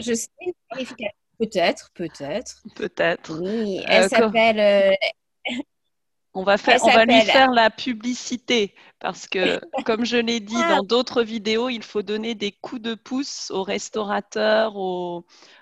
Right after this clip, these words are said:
Speaker 2: aux, aux commerçants, aux commerçants qui ont eu beaucoup de
Speaker 1: Mais c'est une
Speaker 2: difficultés durant cette pandémie. <laughs>
Speaker 1: c'est une, oui, c'est vrai. Mais c'est une dame locale chez moi. Elle
Speaker 2: Oui,
Speaker 1: travaille
Speaker 2: oui.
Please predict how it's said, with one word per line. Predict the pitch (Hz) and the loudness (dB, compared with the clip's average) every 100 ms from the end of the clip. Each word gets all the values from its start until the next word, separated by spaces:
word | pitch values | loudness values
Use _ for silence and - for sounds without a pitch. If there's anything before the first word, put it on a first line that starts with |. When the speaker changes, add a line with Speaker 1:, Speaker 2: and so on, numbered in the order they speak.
| _ | _
Speaker 2:
aux, | - 175 175 175 165 151 - - | -12 -8 -6 -6 -8 -10 -12 -10
aux | 190 | -10
commerçants, | - 214 214 - - 214 185 214 - | -4 -2 0 -4 -4 -2 -2 -6 -18
aux | 180 | -14
commerçants | 185 185 180 - - 196 214 _ _ _ _ | -12 -12 -12 -14 -14 -14 -14 _ _ _ _
qui | - 185 | -16 -10
ont | 180 185 | -8 -6
eu | 190 185 | -8 -10
beaucoup | 170 180 - 185 | -10 -12 -12 -18
de | 175 180 | -10 -2
Speaker 1:
Mais | |
c'est | 233 262 | -2 -2
une | |
Speaker 2:
difficultés | 247 254 208 175 226 - _ - | -2 -4 -2 -6 -10 -16 _ -20
durant | 175 175 180 | -14 -8 -8
cette | - 175 - | -6 -8 -6
pandémie. | 180 180 175 170 165 _ _ - | -8 -6 -6 -6 -10 _ _ -12
<laughs> | 196 - - | -10 -8 -10
Speaker 1:
c'est | 233 247 | -12 -6
une, | 226 | -4
oui, | 220 _ _ _ _ _ _ _ _ 233 240 | -4 _ _ _ _ _ _ _ _ -20 -18
c'est | 220 190 | -14 -12
vrai. | 190 196 - | -12 -14 -10
Mais | 240 | -8
c'est | 247 247 | -8 -6
une | 269 240 | -4 -2
dame | 247 247 226 | -2 0 0
locale | 226 240 226 208 208 226 _ _ - | 0 -2 -2 -2 -4 -12 _ _ -16
chez | - - 247 | -12 -8 -4
moi. | 226 190 214 _ _ - | -4 -4 -10 _ _ -4
Elle | 214 | -2
Speaker 2:
Oui, | 254 | 0
Speaker 1:
travaille | 330 285 220 | 2 2 2
Speaker 2:
oui. | 294 _ | 0 _